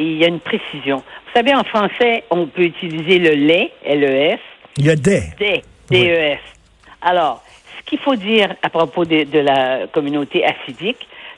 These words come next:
Speaker 1: ce qui est très important de savoir, c'est que les leaders, eux, de la communauté hassidique de Montréal,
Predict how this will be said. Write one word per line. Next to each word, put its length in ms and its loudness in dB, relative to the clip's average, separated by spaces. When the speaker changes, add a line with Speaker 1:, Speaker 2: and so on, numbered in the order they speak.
Speaker 1:
ce 80 -20
qui 80 0
est 80 -4
très 240 0
important 380 -2
de 100 -8
savoir, 560 0
c'est 60 0
que 140 0
les 260 0
leaders, 720 2
eux, 180 0
de 80 2
la 120 2
communauté 640 0
hassidique 500 -8
de 80 -4
Montréal, 600 2